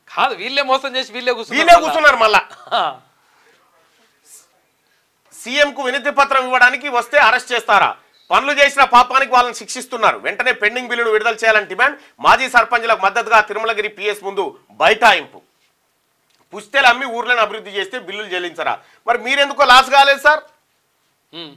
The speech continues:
Speaker 2: మీరు కూడా ప్రజాప్రతినిధులే కదా?
Speaker 1: కావాలా కదా లాసు? సర్పంచుల ఆత్మహత్యలకు కారణమై-, కారణమైనోళ్లే ధర్నాలు చేస్తారా? బీఆర్ఎస్ పాపమే వాళ్ళ ఆందోళనకు కారణమని చెప్పేసి మంత్రి పొన్నం ప్రభాకర్ అంటుండు. ఆ, బకాయిలను మార్చి నెలాఖరులోగా చెల్లిస్తామని వెల్లడి. ప్రభుత్వం అండగా ఉంటుందని,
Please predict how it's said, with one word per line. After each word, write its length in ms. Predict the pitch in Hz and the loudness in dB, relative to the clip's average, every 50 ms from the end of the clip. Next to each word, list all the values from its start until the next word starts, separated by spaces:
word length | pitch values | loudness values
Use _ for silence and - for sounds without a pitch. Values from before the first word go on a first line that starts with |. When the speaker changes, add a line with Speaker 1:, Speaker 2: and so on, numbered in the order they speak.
| _ - | _ -8
Speaker 2:
మీరు 180 | 202 262 285 | -6 -4 -2
కూడా 140 | 294 311 311 | 2 2 2
ప్రజాప్రతినిధులే 800 | 285 269 262 269 285 285 277 285 277 277 285 285 285 277 277 277 | 2 2 2 4 4 4 4 2 -2 -4 -8 -8 0 2 2 2
కదా? 220 | 285 285 302 320 | 2 2 0 0
Speaker 1:
కావాలా 300 | 311 175 196 214 214 208 | 0 0 0 0 0 -2
కదా 200 | 208 208 208 208 - _ - | -4 -6 -8 -10 -14 _ -12
లాసు? 280 | 156 170 165 _ - _ _ _ _ _ _ _ _ _ _ _ _ _ _ _ _ _ _ _ - - | -12 -12 -12 _ -20 _ _ _ _ _ _ _ _ _ _ _ _ _ _ _ _ _ _ _ -2 -2
సర్పంచుల 380 | 190 208 202 285 294 285 277 | -2 0 0 -2 -2 2 4
ఆత్మహత్యలకు 540 | 262 262 254 262 269 269 262 262 262 254 262 | 4 4 4 2 -4 -4 -4 -6 -8 -8 -2
కారణమై-, 440 | 233 226 240 240 240 247 247 - _ - | 0 0 0 0 -2 -4 -6 -6 _ 0
కారణమైనోళ్లే 800 | 185 208 226 240 233 233 226 226 233 233 240 240 214 220 269 - _ _ - | 0 0 0 0 -2 -4 -2 -2 -4 -2 0 0 0 -2 -4 -8 _ _ -4
ధర్నాలు 340 | 156 180 202 233 262 269 254 | -2 0 0 2 2 0 2
చేస్తారా? 440 | 233 214 196 - - 156 131 110 - _ _ _ _ _ _ - | 0 -4 -4 -4 -8 -10 -10 -10 -12 _ _ _ _ _ _ -10
బీఆర్ఎస్ 420 | 160 202 214 220 220 220 208 - | -4 0 2 2 2 0 -2 -2
పాపమే 360 | 208 196 190 196 185 190 233 | -2 -2 -2 -4 -8 -6 -4
వాళ్ళ 240 | 254 226 220 214 202 | 0 0 0 2 2
ఆందోళనకు 500 | 180 190 220 226 233 226 220 208 202 - | 0 0 0 -2 -6 -8 -6 -8 -8 -4
కారణమని 380 | - 185 202 220 220 214 208 196 | -2 -2 -2 0 -2 -8 -8 -10
చెప్పేసి 300 | 190 190 190 180 - 180 | -10 -10 -10 -16 -12 -12
మంత్రి 240 | 165 165 170 185 | -12 -12 -12 -12
పొన్నం 240 | 175 175 180 185 196 | -14 -12 -12 -12 -10
ప్రభాకర్ 360 | 190 190 180 180 180 175 175 | -10 -10 -8 -8 -6 -8 -6
అంటుండు. 360 | 165 160 156 170 175 190 240 _ _ _ _ _ _ _ _ _ _ _ _ - | -10 -10 -10 -14 -18 -18 -18 _ _ _ _ _ _ _ _ _ _ _ _ -6
ఆ, 360 | 135 156 165 165 160 156 143 - - | -4 -2 0 0 0 -2 -4 -4 -4
బకాయిలను 480 | 165 190 - 254 262 254 247 247 233 | -4 -2 0 2 2 2 0 -2 -6
మార్చి 340 | 180 170 175 214 226 - 240 | -4 0 0 0 0 -2 -4
నెలాఖరులోగా 600 | 220 214 214 220 220 220 220 202 208 208 202 202 | -6 0 0 0 0 -2 -6 -8 -6 -6 -6 -6
చెల్లిస్తామని 540 | 190 - 190 196 196 - - 202 185 180 175 | -6 -8 -10 -12 -12 -10 -10 -10 -10 -10 -10
వెల్లడి. 320 | 180 180 190 196 247 294 _ _ _ _ _ - | -8 -8 -8 -8 -8 -10 _ _ _ _ _ -8
ప్రభుత్వం 400 | 170 185 190 269 269 269 254 214 | -8 -6 -6 -6 -8 -6 -4 -2
అండగా 320 | 185 190 220 247 233 240 | -2 0 0 0 0 0
ఉంటుందని, 540 | 226 226 220 - 220 202 202 202 226 202 185 | 0 0 -4 -12 -10 -6 -6 -4 -4 -6 -8